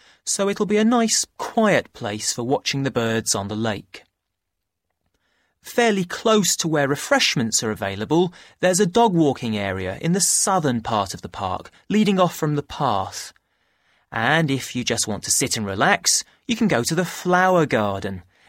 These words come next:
That's the circular area on the map, surrounded by paths. And finally, there's a wooded area in the western section of the park, between two paths. Okay, that's enough from me, so let's get on and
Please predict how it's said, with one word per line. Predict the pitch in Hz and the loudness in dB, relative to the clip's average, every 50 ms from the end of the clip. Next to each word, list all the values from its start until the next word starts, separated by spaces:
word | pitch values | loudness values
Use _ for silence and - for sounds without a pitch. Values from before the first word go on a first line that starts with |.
| - - | -18 -12
That's | - - 220 233 - - - | -2 0 0 2 2 2 0
the | 208 190 | 0 2
circular | 170 - - - 233 226 226 220 214 - 170 139 123 104 - | 2 2 2 2 4 4 4 4 2 0 0 2 2 0 0
area | - 110 107 107 104 101 107 104 104 101 | -2 -2 -2 -2 -2 -2 -4 -2 -2 -2
on | 101 101 104 | -2 -2 -4
the | 98 | -2
map, | 98 107 127 151 123 - _ - | 0 2 2 2 0 -2 _ -8
surrounded | - - - 196 175 180 165 165 156 151 - | -2 -2 0 2 2 2 2 2 2 0 0
by | - 135 135 | -2 -2 -2
paths. | - - - - 127 110 101 95 92 98 - - - - - - - _ _ _ _ _ _ _ _ _ _ _ _ _ _ _ _ - - - | -4 -6 -4 -2 -2 0 0 -2 -4 -6 -8 -10 -8 -8 -8 -8 -8 _ _ _ _ _ _ _ _ _ _ _ _ _ _ _ _ -20 -14 -10
And | - 98 101 - | -10 -8 -8 -4
finally, | - 170 170 180 185 190 185 185 185 190 180 180 - _ _ _ | 0 2 2 2 2 2 2 4 4 2 2 -2 -6 _ _ _
there's | - - 180 180 170 185 | 0 2 2 4 4 4
a | 180 | 2
wooded | 160 156 175 233 226 196 151 - | 2 4 4 4 4 4 2 2
area | 101 98 95 95 101 110 131 151 160 | 0 -2 -4 -2 0 0 2 2 2
in | - - 131 123 | 0 -2 -2 -2
the | 123 | -2
western | 123 123 135 170 175 170 - - - 139 117 110 | -4 0 2 2 2 2 0 -2 -2 -2 -2 0
section | - - 110 95 - - - 113 | 0 0 0 -2 -2 -6 -6 -6
of | 104 | -6
the | - 110 | -8 -10
park, | - - 107 104 107 120 - - - _ _ _ | -12 -6 -2 0 0 0 0 -4 -10 _ _ _
between | - 214 - - 214 196 180 175 | -6 -4 0 2 2 4 4 2
two | 170 - 160 139 123 | 2 2 0 -2 -4
paths. | - - 117 101 92 95 - - - - - - - - _ _ _ _ _ _ _ _ - - | -4 -6 -6 -6 -6 -6 -10 -12 -10 -6 -4 -4 -4 -6 _ _ _ _ _ _ _ _ -6 0
Okay, | - 175 175 175 156 113 - - - - _ | 0 0 2 0 -2 -2 -4 -8 -16 -20 _
that's | - 202 214 - - 220 | -4 -4 -4 -2 -4 -4
enough | 196 185 170 - | -4 -4 -6 -6
from | - 165 143 135 127 | -6 -8 -6 -6 -6
me, | 120 123 170 202 - _ | -6 -6 -8 -10 -12 _
so | - - - 160 151 | -12 -12 -10 -10 -10
let's | 151 151 147 151 196 226 - - - | -10 -12 -12 -12 -14 -14 -14 -16 -16
get | - 185 170 - - | -16 -16 -18 -18 -18
on | 110 104 117 147 196 202 175 _ _ _ | -20 -20 -20 -20 -20 -20 -20 _ _ _
and | 165 170 175 175 180 175 175 | -20 -20 -20 -20 -20 -20 -20